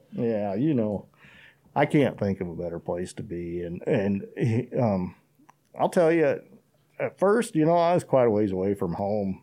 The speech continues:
you know, when I first came here to college, and, and, uh, you know, I had a lot of pretty stuff to look at here, but I, I, you know, I wasn't really,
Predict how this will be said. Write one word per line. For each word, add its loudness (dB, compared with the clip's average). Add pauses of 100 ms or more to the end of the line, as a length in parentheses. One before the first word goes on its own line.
you 2
know, 0
when -2
I -2
first -2
came 2
here 0
to -4
college, -2
and, -4 (420)
and, 0
uh, -6 (500)
you 0
know, -4 (100)
I -8
had 0
a -2
lot 0
of -10
pretty -4
stuff -4
to -12
look -4
at -2
here, -4
but -6
I, -8 (140)
I, -8
you -4
know, -4
I -6
wasn't -4
really, -6